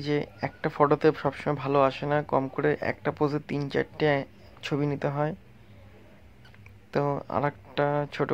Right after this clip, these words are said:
করে নিয়ে নেব। তো মডেলকে বলছি যে কোন দিক ঘুরলে খুব ভালো লাগে।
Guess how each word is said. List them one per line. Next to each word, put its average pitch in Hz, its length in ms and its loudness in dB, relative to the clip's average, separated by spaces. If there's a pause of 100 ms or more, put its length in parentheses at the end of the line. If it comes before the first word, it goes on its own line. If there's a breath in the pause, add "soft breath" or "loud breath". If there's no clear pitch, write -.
করে 143 120 4 (100)
নিয়ে 143 180 0
নেব। 143 120 2 (1800)
তো 143 80 4 (400)
মডেলকে 143 320 -2 (100)
বলছি 139 240 0 (100)
যে 147 60 0 (120)
কোন 143 120 2 (140)
দিক 143 120 -2 (160)
ঘুরলে 139 280 0 (120)
খুব 147 100 0 (100)
ভালো 135 220 2
লাগে। 139 220 4